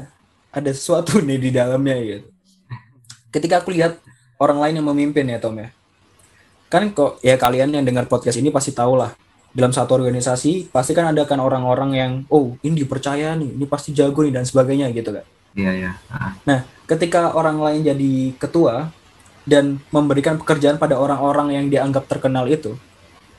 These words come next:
Speaker 1: banyak pekerjaan yang meleset.
Speaker 2: Iya.
Speaker 1: Kayak nggak sesuai
Speaker 2: Benar.
Speaker 1: dengan ekspektasi si ketuanya gitu.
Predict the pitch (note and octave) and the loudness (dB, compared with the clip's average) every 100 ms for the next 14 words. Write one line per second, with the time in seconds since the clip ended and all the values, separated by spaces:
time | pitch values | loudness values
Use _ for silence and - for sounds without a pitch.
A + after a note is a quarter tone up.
0 | _ - - - - - - C#3+ F3 G3+ | _ -20 -20 -20 -20 -20 -2 0 2 2
1 | F#3 D#3+ G3 G3+ F3 C#3 D3 A2 - - | 0 2 2 0 0 0 0 -4 -8 -16
2 | - - - - - _ _ _ _ _ | -20 -20 -20 -20 -20 _ _ _ _ _
3 | _ - G2 G2 - - - _ - C#3+ | _ -8 -4 -4 -6 -18 -20 _ 0 2
4 | D3 C#3 D3 A2 F3 E3 D3 D3 C#3+ F#3+ | 2 0 0 2 2 2 0 -2 -2 -2
5 | - E3 D#3 F3+ D#3 - - C#3 C#3+ C#3+ | 0 0 0 -4 -2 -2 0 0 2 0
6 | B2 A2 - | -4 -6 -12